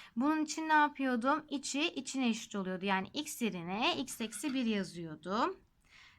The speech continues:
Benden istediğini ilk önce bir elde ediyorum. X yerine x eksi bir yazdık.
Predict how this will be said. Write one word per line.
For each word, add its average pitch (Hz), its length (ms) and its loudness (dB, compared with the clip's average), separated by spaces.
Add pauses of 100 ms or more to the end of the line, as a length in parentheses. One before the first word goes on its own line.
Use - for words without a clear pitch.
(140)
Benden 262 320 8
istediğini 226 500 -2
ilk 226 160 -2
önce 226 300 0
bir 208 60 -2
elde 196 280 0
ediyorum. 277 680 0 (1700)
X 294 260 -4
yerine 185 220 0
x - 180 -6
eksi 269 320 -6
bir 285 140 -2
yazdık. 269 880 -2